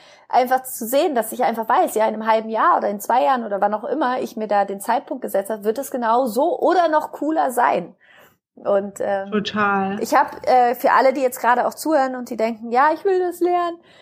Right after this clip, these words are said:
Speaker 1: ähm, es gibt auf meiner Webseite ein P D F, was man sich kostenlos runterladen kann. Das ist meine Fünf-Schritte-Manifestationsformel, wo ich meine fünf Schritte, wie ich das immer mache,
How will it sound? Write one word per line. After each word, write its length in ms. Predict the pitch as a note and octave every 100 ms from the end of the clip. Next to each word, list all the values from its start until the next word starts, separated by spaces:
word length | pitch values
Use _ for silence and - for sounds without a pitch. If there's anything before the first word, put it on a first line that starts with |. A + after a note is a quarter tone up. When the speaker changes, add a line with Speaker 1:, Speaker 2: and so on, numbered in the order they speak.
| _
Speaker 1:
ähm, 440 | - B3 B3 B3 B3
es 160 | - -
gibt 360 | D#4 D#4 -
auf 180 | - B3+
meiner 260 | B3+ B3 A#3+
Webseite 760 | C4+ - C4 A3+ A3+ A#3+ C4 -
ein 440 | - G#3+ A#3 A3+ -
P 100 | C4
D 80 |
F, 240 | B3 A#3+ -
was 160 | B3+
man 140 | A#3+ A3+
sich 160 | A3+
kostenlos 500 | - C#4+ - B3+ B3
runterladen 540 | B3+ C4+ B3 G#3 G#3 G3+
kann. 240 | - A#3
Das 100 | A3
ist 140 | A3 A3+
meine 280 | G#3+ A3+
Fünf-Schritte-Manifestationsformel, 2000 | A3 C4+ B3+ - B3+ A#3+ G#3+ G#3+ A3 A3+ D4 C#4+ - F4+ C#4+ - G3+ F#3 G3+ A3+
wo 80 | A3
ich 200 | F#3 -
meine 240 | A3+ B3 -
fünf 220 | B3+ A3+
Schritte, 300 | - G#3+ A3+
wie 100 | G#3
ich 80 | -
das 180 | A3+ F#3+
immer 160 | G#3
mache, 460 | G#3 G3+ G3+ F#3+